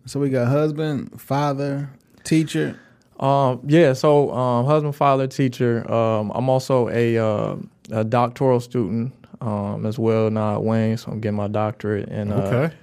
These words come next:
Speaker 2: uh, educational leadership and admin, um, you know, just as a way to try to help improve, uh, the education system, public education system, which I think is failing,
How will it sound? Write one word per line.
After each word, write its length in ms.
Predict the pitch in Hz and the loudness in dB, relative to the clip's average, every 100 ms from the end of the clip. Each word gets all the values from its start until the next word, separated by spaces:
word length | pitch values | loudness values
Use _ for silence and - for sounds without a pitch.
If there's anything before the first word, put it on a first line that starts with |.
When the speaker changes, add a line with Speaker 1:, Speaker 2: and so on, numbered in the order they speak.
| - | -8
Speaker 2:
uh, 160 | 95 - | -6 -2
educational 680 | 110 117 - 110 - 110 | -2 -2 -2 -4 -2 -2
leadership 560 | 110 117 113 - 113 110 | 0 2 0 0 -4 -2
and 120 | 107 | -4
admin, 760 | - 117 110 104 107 107 107 120 - _ _ _ - | -2 0 0 -2 -2 -2 -2 -6 -12 _ _ _ -14
um, 500 | 98 98 85 80 69 - | -10 -8 -8 -10 -8 -2
you 80 | |
know, 200 | 180 127 123 | 2 2 2
just 440 | 135 131 - - _ - | 2 0 -6 -20 _ -4
as 160 | 117 | -2
a 80 | 113 | 0
way 260 | 110 117 113 | 0 2 0
to 520 | 113 117 113 110 104 - _ _ _ _ - | -2 -2 0 0 -4 -10 _ _ _ _ -18
try 340 | - 147 135 | -2 2 2
to 280 | 120 113 117 _ _ _ _ - _ - | 2 -2 -6 _ _ _ _ -20 _ -2
help 440 | 147 131 - - _ _ _ - | 2 2 0 -20 _ _ _ -4
improve, 880 | 113 - 156 147 131 120 117 - - 101 | -4 -2 2 4 4 2 -2 -10 -14 -8
uh, 360 | 101 98 90 - - - | -6 -4 -8 -10 -16 -10
the 140 | 107 104 | -2 0
education 560 | 120 117 123 117 110 | 0 2 0 0 -4
system, 280 | 107 117 110 | -4 -4 -2
public 280 | 135 117 92 | 0 0 0
education 440 | 113 107 113 - | -2 -2 -2 -2
system, 300 | 123 110 110 | -6 -6 -4
which 140 | 110 110 | -6 -4
I 80 | 110 | -4
think 200 | 110 101 | -4 -6
is 100 | - | -4
failing, 500 | 123 120 107 101 | -2 0 0 -6